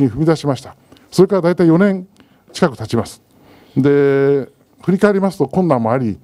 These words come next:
曲折もあったと思いますけども、やはり日本の政治を変える道はこれしかないと。この共闘の道しかないというふうに思っております。で、私自身も取り組んでですね、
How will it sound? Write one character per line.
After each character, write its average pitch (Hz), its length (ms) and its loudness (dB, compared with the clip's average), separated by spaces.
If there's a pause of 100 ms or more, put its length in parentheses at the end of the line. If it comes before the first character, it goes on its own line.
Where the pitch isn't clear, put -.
(280)
曲 135 220 -4
折 151 160 -2
も 165 100 2
あ 175 40 -2
っ - 40 -8
た 147 120 0
と - 80 -8
思 117 140 0
い 151 60 0
ま 151 100 0
す - 80 -16
け 117 80 -4
ど 101 80 -2
も、 95 240 -6 (460)
や 139 100 2
は 196 100 2
り 165 200 0
日 139 80 2
本 160 220 0
の 160 60 0
政 156 220 -2
治 160 80 2
を 156 120 0
変 147 140 -4
え 151 40 -2
る 147 180 -4
道 156 120 -2
は - 40 -4
こ 208 120 0
れ 233 40 2
し - 80 -8
か 147 120 2
な 107 80 -8
い 98 60 -10
と。 - 140 -18 (1500)
こ 170 100 0
の 160 240 -2
共 233 160 0
闘 226 120 2
の 208 100 2
道 190 60 2
し - 120 -12
か 127 100 -6
な 92 100 -12
い 90 40 -16
と - 80 -20 (480)
い 147 40 -2
う 151 40 2
ふ - 20 4
う 160 40 4
に 135 60 4
思 127 140 0
っ 135 40 -10
て 113 100 -6
お - 20 -6
り 87 60 -8
ま 82 100 -14
す。 - 140 -20 (580)
で、 151 600 2
私 208 240 -2
自 233 160 -4
身 170 40 0
も 143 80 2
取 143 160 -2
り 143 40 -4
組 180 120 -2
ん 170 40 -2
で 165 80 2
で 113 100 -4
す - 140 -8
ね、 156 140 -2